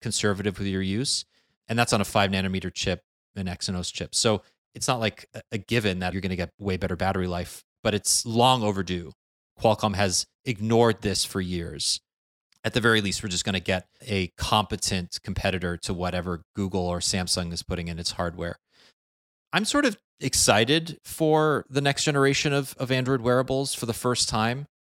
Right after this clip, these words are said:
right? Wear O S three is a good product on the Galaxy Watch four. What we've seen of what it looks like on the Pixel Watch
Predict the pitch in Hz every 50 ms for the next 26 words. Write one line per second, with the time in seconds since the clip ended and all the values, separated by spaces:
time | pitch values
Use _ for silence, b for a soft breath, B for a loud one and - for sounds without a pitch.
0 | _ - 120 131 104 - - 131 147 190 214 196 170 143 - - - 127 127 127
1 | 113 95 98 90 - - 107 104 98 - - - 90 90 92 117 135 - - -
2 | - - _ _ _ - 104 104 104 101 101 92 - _ - 104 92 101 98 98
3 | 95 - - 98 92 92 - - - - 87 90 90 104 131 - _ _ _ _
4 | _ 113 120 113 117 107 - - - 139 139 135 139 135 127 120 123 - - 110
5 | 117 120 117 120 117 120 117 - - - 127 120 127 123 - - - - 113 107
6 | 101 - - - - 120 101 113 110 113 - - - -